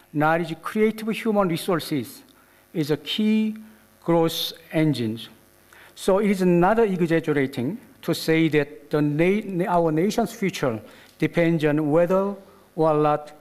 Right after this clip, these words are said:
Korea is able to produce such human resources. For this reason, the importance of education is currently being seriously pondered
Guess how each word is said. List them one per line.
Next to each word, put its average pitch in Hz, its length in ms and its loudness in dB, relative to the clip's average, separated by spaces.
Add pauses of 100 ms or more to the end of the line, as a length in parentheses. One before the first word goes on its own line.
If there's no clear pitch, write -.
(160)
Korea 165 300 2
is 139 100 0
able 151 300 0
to 143 140 -10
produce 147 480 -2
such 147 180 -4
human 196 360 0
resources. 147 680 -4 (840)
For 190 280 2
this 220 240 0
reason, 170 600 -2
the 165 120 2
importance 180 840 -2 (160)
of - 240 -2
education 156 560 0
is 143 140 0
currently 143 460 -2
being 135 260 2
seriously 180 500 -2
pondered 160 500 -2